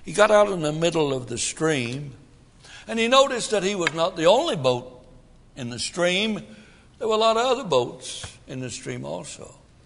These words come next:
Some of them tirelessly pulling on the oars, headed for the opposite shore. But there's a lot of other boats out there that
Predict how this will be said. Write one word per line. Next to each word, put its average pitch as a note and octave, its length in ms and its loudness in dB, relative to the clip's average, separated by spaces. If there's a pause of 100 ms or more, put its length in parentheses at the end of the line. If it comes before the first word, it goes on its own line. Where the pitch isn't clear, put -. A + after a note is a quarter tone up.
(880)
Some A3 300 2
of C#3 140 0
them C#3+ 240 -12 (1160)
tirelessly B2 500 -2
pulling C3+ 400 -4
on B2+ 200 -10
the C#3 100 -8
oars, C#3+ 580 -6 (720)
headed D3 420 0
for - 140 -8
the C#3+ 160 -4
opposite D3 460 -2
shore. F#3 640 0 (2250)
But F3 100 -4
there's G3+ 180 2
a G#3+ 60 6
lot A3+ 220 8
of C#4 180 8
other D#4+ 140 -2
boats D#3+ 300 2
out D3+ 200 0
there F#3+ 300 4
that E3 360 -4